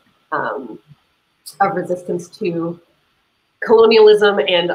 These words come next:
and all of, all of the, um, yeah, all of this, the stereotypes and nar-, narratives that, um, cause harm to our communities. Um,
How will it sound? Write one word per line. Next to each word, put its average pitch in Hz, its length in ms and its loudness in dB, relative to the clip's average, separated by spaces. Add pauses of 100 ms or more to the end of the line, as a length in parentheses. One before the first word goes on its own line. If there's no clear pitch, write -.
and 175 260 -4
all 165 260 -6
of, 156 200 -10 (560)
all 175 160 -4
of 170 180 -12
the, 151 380 -14 (240)
um, 107 480 -10 (400)
yeah, 269 200 0
all 196 220 0
of 202 60 0
this, - 340 -14 (100)
the 165 300 -10
stereotypes 208 840 -4
and 170 120 -6
nar-, 160 300 -10
narratives 170 580 -2
that, - 300 -6 (100)
um, 123 380 -10
cause 170 320 -2
harm 151 220 -6
to - 60 -20
our 160 160 -10 (100)
communities. - 720 -12 (640)
Um, - 320 -8